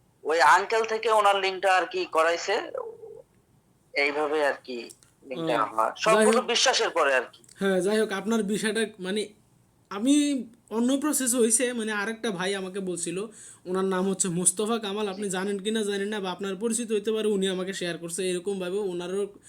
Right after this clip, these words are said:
Speaker 2: কিছু লোক ভিসা পাইছে, দুইজন ভিসা পাইছে, মানে কোনো মেডিকেল করা লাগে নাই, কোনো আপনার, আহ, ইন্টারভিউ লাগে নাই।
Speaker 1: না, আমাদের একটা, আমাদের একটা জিনিস করা লাগছিল, সেটা হচ্ছে আপনার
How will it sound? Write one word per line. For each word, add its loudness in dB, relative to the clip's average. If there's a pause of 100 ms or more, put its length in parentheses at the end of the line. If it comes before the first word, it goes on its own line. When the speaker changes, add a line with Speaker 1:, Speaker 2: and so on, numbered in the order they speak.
(220)
Speaker 2:
কিছু -2
লোক 0
ভিসা -2
পাইছে, -6
দুইজন 0
ভিসা -2
পাইছে, -10 (400)
মানে -4
কোনো 0
মেডিকেল 2
করা -4
লাগে -2
নাই, -4 (420)
কোনো 0
আপনার, -4
আহ, -10
ইন্টারভিউ 2
লাগে 2
নাই। -2
Speaker 1:
না, 6
আমাদের 8
একটা, 4
আমাদের 6
একটা 2
জিনিস 0
করা 8
লাগছিল, 2
সেটা 2
হচ্ছে 2
আপনার 6